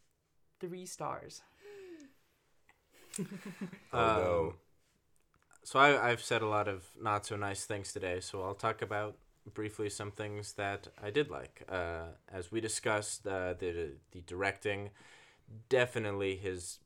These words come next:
Speaker 3: best directorial effort, even though, you know, I, I love, love Synecdoche. I l-, liked it a lot more than this one.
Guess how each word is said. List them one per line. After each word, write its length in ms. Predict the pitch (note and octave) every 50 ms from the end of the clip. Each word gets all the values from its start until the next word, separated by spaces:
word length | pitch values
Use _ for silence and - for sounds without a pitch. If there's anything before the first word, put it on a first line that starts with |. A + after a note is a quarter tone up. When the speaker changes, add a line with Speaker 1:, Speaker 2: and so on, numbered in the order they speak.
| _
Speaker 3:
best 500 | - G2 F2+ F2+ F2 - - - - - - _ -
directorial 800 | G2 G2+ G2+ F#2+ F#2 F2+ - - - - G2 F#2+ F#2+ F#2 F2+ F2
effort, 320 | E2 F2+ F2+ - G2 F#2+ F2 -
even 240 | B2 B2+ A#2+ A#2
though, 260 | A2+ A2 G#2+ G#2 G2+ -
you 100 | - G#2+
know, 60 | G2+ F#2
I, 480 | F#2+ G2+ G2+ G2+ G2 - - - G2
I 20 | F#2
love, 680 | F#2 F#2+ G#2 A2+ A#2 A2+ A2 A2 G#2+ G#2 G2+ - G2+
love 260 | G#2+ G#2+ G#2 G2+ G2
Synecdoche. 840 | - - G#2 G2 G2 F#2+ - - G#2 G2+ - G#2+ G#2 G2+ G2 F#2+ - -
I 400 | - F#2 F2+ F2+ F2 F2+ F2 F2 - - - - - _ _ _ _ D#2+
l-, 200 | F#2+ F#2+ - -
liked 340 | G2+ G#2+ G2 F#2 F2+ - -
it 80 | G2+
a 40 | F#2+
lot 260 | F#2 F#2 F#2+ F#2+ E2
more 240 | G2+ G#2 G2+ G2+ G2
than 200 | F2+ G2 F#2 F#2+
this 260 | G2 G#2+ G#2+ - -
one. 300 | G#2+ G2+ F#2+ F#2 F#2 F#2